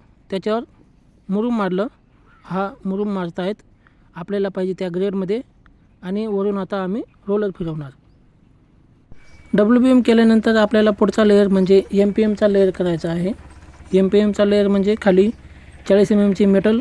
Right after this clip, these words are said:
स्प्रेड करायची आणि त्याच्यामध्ये तीस एम एमची मेटल फिलिंगसाठी टाकायची आणि ती पसरून झाल्यानंतर त्याच्यावर रोलिंग करायची. आणि साईडला सॉइल शोल्डरला आपल्याला ट्वेल्व एम एमची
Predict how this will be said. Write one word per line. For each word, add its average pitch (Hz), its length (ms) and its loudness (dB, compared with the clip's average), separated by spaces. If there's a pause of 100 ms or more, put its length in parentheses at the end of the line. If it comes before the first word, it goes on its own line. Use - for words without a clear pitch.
(380)
स्प्रेड 208 360 0
करायची 190 420 2 (220)
आणि 190 260 0 (840)
त्याच्यामध्ये 208 520 2 (300)
तीस 214 180 2
एम 208 60 4
एमची 202 240 0
मेटल 196 320 2 (800)
फिलिंगसाठी 208 440 2
टाकायची 190 420 2
आणि 196 260 2 (1120)
ती 254 220 4 (100)
पसरून 240 400 4
झाल्यानंतर 190 540 4 (160)
त्याच्यावर 208 480 0 (180)
रोलिंग 214 320 4
करायची. 185 440 2 (1400)
आणि 220 280 4
साईडला 214 540 2 (600)
सॉइल 214 220 2
शोल्डरला 208 580 2 (280)
आपल्याला 202 380 2
ट्वेल्व 220 340 2
एम 214 100 2
एमची 220 300 0